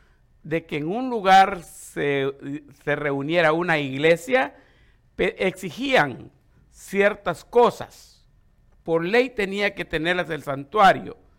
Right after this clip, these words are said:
Una de ellas era que tuviera bautisterio. Y otra de ellas era que tuviera una cruz. Entonces la cruz ha sido po-, popular en los edificios, en las catedrales,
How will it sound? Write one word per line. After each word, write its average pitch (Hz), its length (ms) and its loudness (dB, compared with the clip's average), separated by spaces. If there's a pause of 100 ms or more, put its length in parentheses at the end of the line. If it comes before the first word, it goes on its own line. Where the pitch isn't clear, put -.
(920)
Una 233 280 0
de 180 140 4
ellas 214 260 0
era 190 220 0
que - 120 -8
tuviera 175 380 0
bautisterio. 151 1000 0 (1600)
Y 202 100 -4
otra 214 300 2
de 208 160 0
ellas 185 240 0
era 175 180 0
que 160 80 -4
tuviera 151 480 2
una 139 220 -2
cruz. - 500 -6 (1200)
Entonces 262 420 -6
la 190 180 -2
cruz 269 320 -4
ha 196 80 0
sido 202 320 -8
po-, 185 240 -10
popular 196 640 2
en 190 140 2
los 170 220 -2
edificios, 185 640 -6
en 160 100 -6
las 151 140 -4
catedrales, 208 760 0